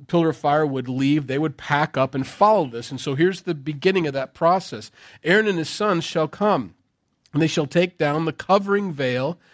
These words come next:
and cover the ark of the testimony with it. Then they shall put on it a covering of badger skins and spread over that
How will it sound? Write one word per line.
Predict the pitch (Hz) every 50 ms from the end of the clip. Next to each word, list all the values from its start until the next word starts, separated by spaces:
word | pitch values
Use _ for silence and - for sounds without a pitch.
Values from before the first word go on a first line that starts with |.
| _ _ - - - - - _ -
and | 151 143 135
cover | - - - 185 180 175 196 196
the | 190 190 160
ark | - 139 135 139 135 -
of | 131
the | 123 123
testimony | 127 - 165 165 156 - - - 120 117 120 120 127 127
with | 131 143 151 143 - -
it. | 113 98 - - - - _ _ _ _ _ _ _ _ _ _ _ _ _
Then | - 135 147 151
they | 151 139
shall | 131 - 147 127
put | - - - 170 - - -
on | 151 165 180 175 139
it | 120 123
a | 131
covering | 127 - - 165 165 170 175 170 170
of | 156 143
badger | - 156 156 160 156 143 139
skins | 127 - - - 123 120 117 113 -
and | 135 127 123
spread | - - - - 165 165 165 160 151 _ _ _ _ _ _ _ _
over | - 160 170 160 165 160 143
that | 139 180 190 180 147 135 135 139 - - -